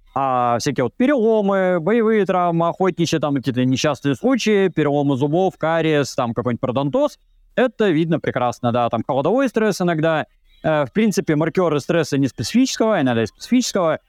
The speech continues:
Э, вот насколько хорошо жилось. Тут самое главное, что надо понимать, это что главная цель палеопатолога не изучить древнюю болезнь. То есть палеопатолог не лечит,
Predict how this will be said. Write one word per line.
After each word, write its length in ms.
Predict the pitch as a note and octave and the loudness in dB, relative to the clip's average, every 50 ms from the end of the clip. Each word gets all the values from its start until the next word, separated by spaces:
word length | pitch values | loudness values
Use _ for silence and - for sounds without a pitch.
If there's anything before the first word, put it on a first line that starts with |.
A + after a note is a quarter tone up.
| _ _ _ _ - _ | _ _ _ _ -12 _
Э, 220 | - D#3+ D3+ C#3 B2 | -2 0 0 0 0
вот 240 | B2+ C3+ C#3 C3+ - | -2 -2 -2 -2 0
насколько 440 | D#3+ D#3+ - - C#4 D4 A#3+ - - | -2 -2 0 0 0 0 0 0 -2
хорошо 340 | - E3 D3+ C#3+ A#2+ F#3 G3 | -2 -2 -2 -2 0 0 0
жилось. 400 | E3 F3+ D#3+ C3+ C#3 B2 - - _ _ _ _ _ - | 2 2 2 2 0 0 -2 -6 _ _ _ _ _ -4
Тут 240 | - A3+ G#3 - | -2 -2 -2 -2
самое 320 | - D#3 E3 D#3+ D#3 D#3+ D3 | -4 -4 -2 0 0 0 0
главное, 360 | D3 D#3+ D#3 D3 D3 C#3+ C3+ | 0 0 0 2 0 0 0
что 140 | - - D3 | 0 0 0
надо 240 | C#3+ C3+ A#2 A#2+ A#2+ | 0 0 0 -2 -2
понимать, 480 | - - B2+ C3 E3+ B3 C#4 A#3 - _ _ _ _ _ _ - | -2 -2 0 0 0 0 -2 -4 -8 _ _ _ _ _ _ -2
это 580 | D#3 D#3+ D#3+ - E3+ D#3+ D#3 D#3 D3+ D3+ D3 C3 | -2 0 2 2 2 2 2 2 2 2 0 -2
что 640 | - - - E3+ E3+ E3 E3 D#3+ D#3 D3 D3 C#3 C#3+ | -2 -2 -2 0 2 2 4 4 2 2 2 0 -2
главная 420 | C3 C#3 E3+ F3 E3+ D#3+ D#3 D3+ C3+ | -2 0 0 0 2 2 2 0 0
цель 420 | - - F#3 F#3 E3+ C#3+ A#2+ A2 | -2 0 0 0 2 0 0 -2
палеопатолога 920 | - - D#3 D3 C#3 C3+ A#2 D3 C#3 B2 B3+ C#4+ C#4 A3+ D#3 D#3 C#3 A2 - _ _ _ _ _ - | -2 -2 0 0 0 0 0 -2 -2 0 0 0 0 2 2 2 0 0 -2 _ _ _ _ _ -2
не 180 | D3 D#3+ E3 | 0 2 2
изучить 420 | D#3 C3 D#3+ D#3 - C#4+ C#4+ A#3+ G#3 | 2 2 0 0 0 0 0 0 0
древнюю 440 | F3+ F#3+ G3+ F3+ E3 F3 E3+ E3+ C#3 | 0 2 2 2 2 2 0 0 0
болезнь. 500 | A#2+ D3+ D#3+ E3 F3+ E3 B2 A2 G#2+ - - _ _ - - _ _ | 0 0 2 2 2 2 2 0 -2 -4 -6 _ _ -20 -20 _ _
То 80 | - D#3 | -4 -2
есть 160 | C#3+ - - | -2 -2 -2
палеопатолог 680 | - E3+ E3+ E3 D#3+ - D#3+ C#3 G#3 A3+ A3 F#3+ - D#3+ | -2 -2 -2 -2 -2 -2 -2 -2 0 0 0 0 0 0
не 120 | E3 F3 | 0 2
лечит, 460 | E3+ G#3 B3 A3 - E3 - - - | 2 2 0 0 0 -2 -4 -4 -8